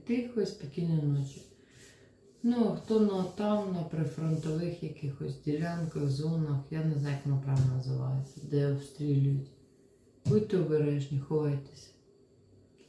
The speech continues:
І не треба думати, що якщо у нас в Києві все добре, ми про вас не думаємо.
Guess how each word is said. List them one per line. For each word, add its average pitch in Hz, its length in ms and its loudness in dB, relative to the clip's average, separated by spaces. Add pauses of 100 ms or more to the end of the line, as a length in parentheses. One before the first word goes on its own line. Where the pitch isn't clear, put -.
(380)
І 175 60 0
не 185 140 6
треба 185 300 4
думати, 156 340 2
що - 140 -6
якщо 156 300 -2
у 156 40 4
нас 147 240 0
в - 20 -20
Києві 151 260 -2
все 147 240 -6
добре, 165 300 0
ми 143 320 2
про 139 120 0
вас 135 220 4
не 143 120 0
думаємо. 135 420 0